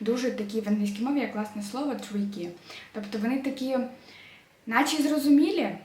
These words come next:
а наче з підвохом. Тому в мене є трішки інше пояснення, що дієслово ser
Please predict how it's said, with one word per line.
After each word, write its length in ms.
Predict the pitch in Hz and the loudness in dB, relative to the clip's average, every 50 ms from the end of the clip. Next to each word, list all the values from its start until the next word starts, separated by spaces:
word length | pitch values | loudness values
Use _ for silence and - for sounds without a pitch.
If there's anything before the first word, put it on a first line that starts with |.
| - - - | -16 -14 -8
а 80 | - 214 | -2 2
наче 280 | 208 233 277 - 294 | 2 2 2 2 0
з 40 | 277 | -2
підвохом. 640 | - - 254 226 202 185 190 180 170 - - - 185 190 202 - - - _ - | -2 -2 -2 -2 -2 -2 -4 -6 -6 -6 -8 -12 -14 -14 -16 -18 -20 -20 _ -6
Тому 220 | - 214 247 311 320 | 0 2 2 4 6
в 60 | 285 | 6
мене 200 | 269 262 262 277 | 6 8 8 6
є 120 | 254 214 | 6 4
трішки 380 | 202 202 226 254 247 - - 226 | 2 0 -2 -2 -2 -2 -6 -6
інше 380 | - - 214 220 214 - - | -4 -2 -2 -2 -2 -4 -8
пояснення, 720 | 208 - 220 220 208 196 - - - - 180 175 175 175 - - - - - | -6 -4 -2 -2 -2 -2 -4 -6 -10 -12 -12 -12 -12 -12 -14 -16 -20 -20 -16
що 240 | - - - 226 202 185 - - - - | -12 -8 -6 -4 -4 -6 -6 -10 -14 -12
дієслово 520 | 214 208 226 233 226 - - 269 311 320 339 | -6 -2 -2 -2 -2 -2 -2 -2 0 0 -2
ser 420 | - - - - 214 202 202 | -2 -4 -4 -4 -2 -2 -2